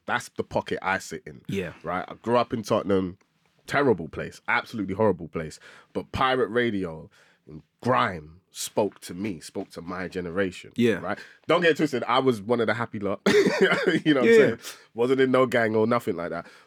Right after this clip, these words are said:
Speaker 1: But it was the energy, right, that surrounded,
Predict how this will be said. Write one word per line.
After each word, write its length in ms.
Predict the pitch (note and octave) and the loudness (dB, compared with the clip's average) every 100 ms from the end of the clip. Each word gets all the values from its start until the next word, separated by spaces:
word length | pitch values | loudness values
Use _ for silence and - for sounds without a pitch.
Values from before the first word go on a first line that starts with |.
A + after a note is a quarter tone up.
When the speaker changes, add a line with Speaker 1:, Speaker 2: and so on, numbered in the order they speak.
| - | -2
Speaker 1:
But 220 | A2+ G#2 | -2 0
it 140 | A2+ | -4
was 400 | A2 A2+ G2+ - - | 2 2 2 -6 -12
the 100 | G2 - | -10 -2
energy, 520 | C3 A#2+ G2+ F2+ D#2 _ _ _ _ | 0 0 -4 -10 -12 _ _ _ _
right, 260 | F2 G2 G2 - | -6 -2 -2 -2
that 200 | F2 - _ - | -6 -6 _ -20
surrounded, 840 | F2 - G2 A2 G#2+ G#2+ G2 F#2 | -14 -8 -2 0 0 0 -4 -6